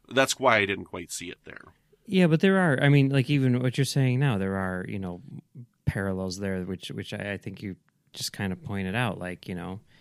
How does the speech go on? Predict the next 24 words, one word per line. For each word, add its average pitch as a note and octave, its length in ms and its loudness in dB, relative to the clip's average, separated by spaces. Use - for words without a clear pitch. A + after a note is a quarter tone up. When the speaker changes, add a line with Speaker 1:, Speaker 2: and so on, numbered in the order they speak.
Speaker 2:
Jesus G2+ 560 -6
was G2+ 140 -4
someone F#2+ 480 -2
who, F#2 520 -6
you G2 120 -8
know, F#2 240 -6
the F2+ 100 -8
mainstream F#2+ 920 -4
didn't F#2+ 300 -2
really, F#2+ 480 -4
uh, F#2 440 -4
you G#2+ 100 -6
know, F2+ 300 -6
get G2 200 -8
behind, F#2+ 640 -6
and F2+ 340 -8
a F2+ 60 -6
lot F#2 180 -4
of F2 80 -8
people F#2+ 460 -4
doubted F#2 760 -4
that F#2 180 -4
he G2 140 -6
was F#2 640 -4